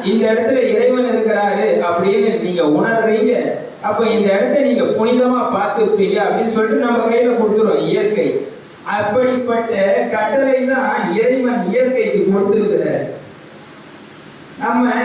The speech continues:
ஆதியில நம்மளுக்கு எதுவுமே இந்த பூமியில நமக்கு சொந்தம் இல்லை. தோட்டம், வீடு, வாசல் எல்லாமே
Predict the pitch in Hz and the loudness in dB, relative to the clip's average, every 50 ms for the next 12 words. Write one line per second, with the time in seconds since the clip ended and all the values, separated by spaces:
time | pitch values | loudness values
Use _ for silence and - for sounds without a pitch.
0 | 240 - - 262 - - 269 302 302 302 302 302 302 302 302 294 269 262 254 247 | -2 -2 -2 -2 -2 -4 -2 -2 -2 0 2 2 2 2 2 0 0 0 0 2
1 | 247 254 233 - 226 214 214 214 208 247 262 262 262 269 277 277 262 254 233 226 | 2 2 0 0 -2 -2 -2 0 0 2 2 2 2 2 2 2 2 2 0 0
2 | - 220 254 262 269 262 262 254 247 233 - 214 214 208 202 208 214 202 208 202 | 2 2 2 4 4 4 2 2 0 0 -2 -2 -2 -2 -2 -2 -2 -2 -2 -2
3 | 165 147 - - 202 208 208 202 269 262 247 185 180 170 170 160 156 - - - | -2 -2 -2 -2 0 0 2 2 2 0 0 0 0 0 0 0 -2 -4 -6 -8
4 | - - - - - - - - - - - - - - - - - - 196 202 | -12 -16 -18 -20 -20 -20 -20 -20 -20 -20 -18 -18 -18 -18 -18 -10 -4 -2 0 0
5 | 214 208 208 196 190 190 190 190 190 185 185 180 185 - - - - - - - | 0 0 -2 -2 -2 -2 -2 -2 -2 -2 -4 -6 -8 -10 -14 -16 -20 -20 -18 -18
6 | - - - - - - - - - - - - - - 139 156 170 170 175 175 | -18 -18 -16 -18 -18 -20 -20 -20 -20 -20 -20 -20 -16 -8 -2 2 2 2 2 2
7 | 175 175 180 175 170 160 151 151 151 151 - 156 143 143 143 143 143 143 139 135 | 2 2 2 2 2 0 0 0 0 -2 -2 -2 -2 -2 -2 -2 0 0 0 0
8 | 135 135 160 156 151 151 - - 135 - 156 170 | 0 0 0 0 0 0 0 0 0 0 0 -2